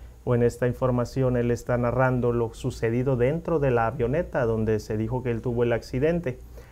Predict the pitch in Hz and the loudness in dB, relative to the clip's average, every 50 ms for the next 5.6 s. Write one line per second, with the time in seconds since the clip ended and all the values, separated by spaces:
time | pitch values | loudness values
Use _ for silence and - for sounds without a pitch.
0 | - - - 139 143 143 170 156 160 143 143 - 131 131 135 135 135 131 127 123 | -18 -8 -4 -2 -2 0 0 0 0 0 0 2 2 4 4 4 4 4 4 4
1 | 123 120 120 120 123 120 123 139 131 131 123 113 113 110 113 113 110 - 127 113 | 4 4 4 2 0 0 0 -2 -2 -2 -2 -2 0 2 0 0 -2 -2 -2 0
2 | 113 113 113 110 - 120 113 110 113 113 117 117 123 117 117 117 113 110 - 120 | 0 0 0 0 0 0 0 2 2 2 2 2 0 0 0 0 -2 -2 -2 -2
3 | 120 113 123 117 113 113 113 107 - - 123 123 120 113 110 - - 127 123 131 | -2 0 0 0 0 0 -2 -4 -4 -2 0 2 2 2 0 0 0 0 2 2
4 | 131 127 123 - - 123 117 113 110 110 104 - - - - - - - - - | 2 0 -2 -4 -4 -4 -2 -2 -2 -2 -4 -6 -10 -18 -18 -18 -18 -16 -18 -8
5 | - - 135 143 135 - - 143 131 123 117 - | -2 2 2 2 2 2 0 2 2 2 0 -2